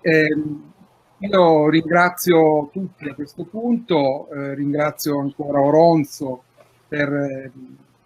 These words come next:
per, per, per l'idea e l'iniziativa, ringrazio tutti i colleghi che hanno, che hanno, che sono intervenuti, che hanno, che hanno partecipato e, e, e diamo appuntamento quindi al prossimo,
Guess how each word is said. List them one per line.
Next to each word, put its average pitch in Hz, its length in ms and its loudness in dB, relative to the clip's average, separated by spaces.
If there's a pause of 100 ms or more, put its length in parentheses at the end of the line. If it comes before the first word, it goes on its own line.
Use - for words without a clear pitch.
per, 147 140 -14
per, 139 340 -16
per 147 160 -12
l'idea 160 640 0
e 147 100 2
l'iniziativa, 165 1120 -2
ringrazio 147 720 0
tutti 160 320 -8
i 143 80 -6
colleghi 147 580 0 (760)
che 147 100 -6
hanno, 135 640 0
che 135 80 -14
hanno, 131 340 -6
che 131 100 -14
sono 139 200 -8
intervenuti, 139 800 -4
che 139 80 -14
hanno, 127 320 -12
che 135 80 -20
hanno 131 200 -14
partecipato 180 1000 -2 (500)
e, 151 720 0
e, 165 200 -4 (220)
e 165 140 -12
diamo 180 340 2
appuntamento 170 840 0
quindi 175 380 -2
al 135 160 -4
prossimo, 143 880 -4